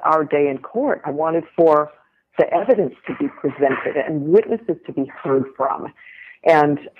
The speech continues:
proof beyond a shadow of a doubt and, uh, for secrets to be exposed on the record and in the public eye. Um, there's a part of me that really wanted that. Um,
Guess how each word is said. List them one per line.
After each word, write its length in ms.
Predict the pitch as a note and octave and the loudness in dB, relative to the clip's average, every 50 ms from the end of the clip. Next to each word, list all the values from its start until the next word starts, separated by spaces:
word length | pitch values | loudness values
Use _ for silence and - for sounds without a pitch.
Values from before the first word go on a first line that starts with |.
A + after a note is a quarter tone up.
| - - _ _ - | -20 -20 _ _ -20
proof 380 | - - - - G3+ A3+ B3 - - _ | -18 -4 0 2 2 2 2 -2 -6 _
beyond 300 | - D3 D3 C#3+ C#3 C3+ | -4 -4 -2 -4 -8 -10
a 40 | - - - - | -12 -14 -10 -6
shadow 280 | F3 D#3+ E3 D3+ C3 | -4 -4 -2 -2 -4
of 140 | - C3 - | -4 -6 -8
a 40 | C#3 | -6
doubt 440 | C3+ D3+ F3+ G#3+ G3 C#3+ - - _ - - - _ _ _ _ _ _ _ _ - - _ _ - | -2 -2 -2 0 -2 -4 -6 -10 _ -20 -20 -20 _ _ _ _ _ _ _ _ -20 -20 _ _ 2
and, 400 | D#3 D3+ C#3 C#3 C#3 C3+ C3+ - - - - - | 4 6 6 4 2 0 -4 -8 -12 -6 0 2
uh, 240 | D#3 D3 C#3+ C#3 - - _ | 4 4 4 2 -2 -6 _
for 120 | - E3+ - - - - | -2 -2 -2 -2 -2 -2
secrets 320 | B3 A#3+ B3 - - - - - | -2 0 2 0 0 0 -2 -8
to 60 | - | -4
be 160 | D3+ C3+ D3+ - | -2 0 0 -2
exposed 800 | - - - _ _ _ - F#3 F#3+ F3 C#3 B2 - - - - _ _ _ _ _ _ _ - | -2 -4 -12 _ _ _ 2 4 4 4 4 2 -2 -6 -10 -16 _ _ _ _ _ _ _ 0
on 220 | - E3+ E3+ F3+ | 2 2 2 2
the 80 | F3 D#3 | -2 -2
record 420 | C#3+ D3+ D3 D3 - - B2 C3 - - | -2 -2 -4 -4 -4 -6 -6 -6 -6 -6
and 180 | - D3 C#3 - | -6 -4 -2 -2
in 180 | - D#3+ D3+ | 0 0 0
the 60 | D3 | -2
public 380 | D3 - - D3+ - - C3+ C3+ - | -2 0 0 0 2 0 -2 -2 2
eye. 340 | - - - - - - C#3 _ _ _ _ _ _ _ _ _ - - | 2 2 2 2 0 -6 -10 _ _ _ _ _ _ _ _ _ -6 -2
Um, 340 | D#3 D3+ C#3+ C#3 C3+ - - _ | 0 0 0 0 -2 -6 -14 _
there's 220 | - - D3+ D3 D3 | 2 2 2 2 2
a 60 | C#3+ | -4
part 240 | - - - F#3+ F3+ | -10 -8 -6 -4 -4
of 60 | E3+ | -2
me 80 | C#3 | -2
that 140 | C#3+ C3 - | -2 -2 -4
really 420 | - D3 F#3+ D#3+ C#3+ C#3+ C#3+ C3+ B2 - _ | -2 0 2 2 2 2 0 -2 -4 -8 _
wanted 520 | - D3+ D#3 E3 E3+ - - - - - - - | 2 2 2 2 2 -2 -6 -8 -8 -10 -14 -8
that. 340 | D#3 B2+ A#2+ - - - - _ _ - _ _ _ _ _ _ _ _ _ _ _ - | -4 -2 -2 -2 -2 -6 -10 _ _ -20 _ _ _ _ _ _ _ _ _ _ _ 0
Um, 380 | - D3 C#3+ C#3 C3+ - D3 | 2 2 2 2 0 -4 -8